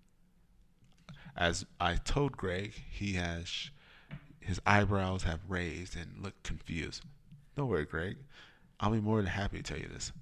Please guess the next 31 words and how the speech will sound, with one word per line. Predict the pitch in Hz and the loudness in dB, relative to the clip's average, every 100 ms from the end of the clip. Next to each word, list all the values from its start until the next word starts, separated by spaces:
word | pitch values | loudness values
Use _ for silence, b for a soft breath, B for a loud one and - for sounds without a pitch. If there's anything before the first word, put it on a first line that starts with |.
| - | -4
complicated | - 82 - 78 - | -2 -2 -6 -6 -8
story. | - 87 - - - - - - - - - B B B B - | -6 -6 -8 -14 -20 -20 -20 -20 -20 -18 -16 B B B B -6
So | - 90 85 80 - - - - - | 0 2 4 2 -2 -10 -20 -20 -18
she | - - | -8 -4
says, | 104 - 53 - - - - B B B - | -2 0 0 -2 -4 -8 -16 B B B -8
"My | - | -6
husband | - 123 151 135 123 123 - - | -2 0 2 2 0 0 -6 -8
and | 82 | -4
I | 80 80 | 0 0
are | 78 | 0
married." | 78 65 - - - - - - - - - | 0 -2 -4 -12 -18 -20 -20 -20 -20 -14 -6
All | 87 | 0
right. | 107 127 120 - | 2 0 -2 -6
So | 87 82 82 | -4 -4 -4
it | 73 | -6
seems | - 110 | -6 -2
like | 101 98 - B B B B B - | 2 0 0 B B B B B -16
it's | - | -8
kinda | - 87 | -2 0
confusing | 85 85 85 76 78 | 0 2 2 4 4
already, | 78 78 69 69 - - - | 6 6 4 0 -8 -14 -4
but | 90 80 69 - - | 2 2 2 -8 -8
make | 90 92 - | -4 -4 -4
this | 92 | -4
story | - 104 95 92 87 85 90 _ - - | -2 0 2 2 2 0 -4 _ -20 -8
longer | 92 90 87 87 | 0 0 2 0
than | 82 | 2
short. | - 107 107 110 B B B B B | 2 4 2 0 B B B B B
It's | - 87 | -6 -4
a | |
lot | 82 92 101 90 | 0 4 4 2